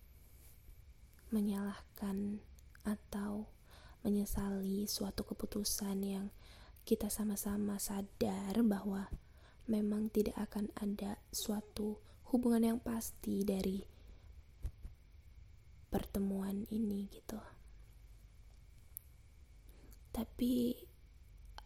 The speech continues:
apa selalu, selalu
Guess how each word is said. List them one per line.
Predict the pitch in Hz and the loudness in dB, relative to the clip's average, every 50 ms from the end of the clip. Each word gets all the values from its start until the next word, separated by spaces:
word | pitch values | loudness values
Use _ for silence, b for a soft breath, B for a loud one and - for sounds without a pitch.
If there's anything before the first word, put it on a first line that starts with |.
| - - | 0 2
apa | 226 220 - 226 220 | 2 4 4 4 2
selalu, | - - 214 208 202 202 202 202 202 202 202 202 - - - - - b b b b b b b b - - - - - - - - - - | 4 4 2 2 2 2 2 0 0 0 0 -2 -4 -8 -12 -14 -14 b b b b b b b b -14 -16 -16 -16 -16 -18 -18 -20 -16 -10
selalu | - - - 214 208 208 202 202 202 208 226 226 240 240 | 0 4 4 6 6 6 4 2 4 4 4 4 4 2